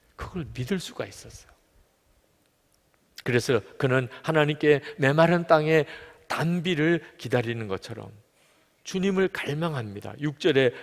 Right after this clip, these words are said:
"내가 주님을 바라보며 내 두 손을 펴들고 기도합니다. 메마른 땅처럼 목마른 내 영혼이 주님을 그리워합니다." 그렇게 끔찍한 죄를 짓고 그리고 이렇게 어려운 처지에 빠진 다윗이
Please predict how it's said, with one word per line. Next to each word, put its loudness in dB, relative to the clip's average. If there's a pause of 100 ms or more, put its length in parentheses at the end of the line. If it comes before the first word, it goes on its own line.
"내가 4
주님을 -2
바라보며 2 (240)
내 2
두 -2
손을 0
펴들고 2
기도합니다. 4 (300)
메마른 6
땅처럼 4 (140)
목마른 8
내 8
영혼이 4 (140)
주님을 -2
그리워합니다." -4 (1400)
그렇게 2
끔찍한 2
죄를 2
짓고 -2 (760)
그리고 4
이렇게 2
어려운 8
처지에 2
빠진 -2
다윗이 -6